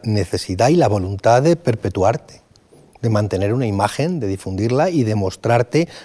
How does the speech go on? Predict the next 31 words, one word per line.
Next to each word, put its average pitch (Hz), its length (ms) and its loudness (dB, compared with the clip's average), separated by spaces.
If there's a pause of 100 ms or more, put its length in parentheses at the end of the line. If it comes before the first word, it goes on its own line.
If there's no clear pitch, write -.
(100)
como 104 300 2
alguien 131 720 2
importante. 107 720 -4 (100)
No 107 340 2
hay 113 360 2 (280)
retratos 107 680 0
de 92 100 -4
gente 101 340 -4
sin 101 200 -8
importancia. 90 640 -8 (420)
Hoy 143 180 6
en 127 100 4
día 120 140 2
las 123 160 0
cosas 107 200 -4
son 95 120 -4
diferentes, 90 760 -8
¿no? 139 180 -12 (340)
Es 104 160 -8
otra 95 180 -2
imagen, 92 500 -6
es 87 140 -8
otra, 98 240 -4
es - 220 -10
otra 92 400 -6 (320)
idea, 107 400 0 (260)
pero 80 160 -4
desde 78 260 -6
luego, 90 460 -2
eh, 85 720 -12
tra-, 90 160 -12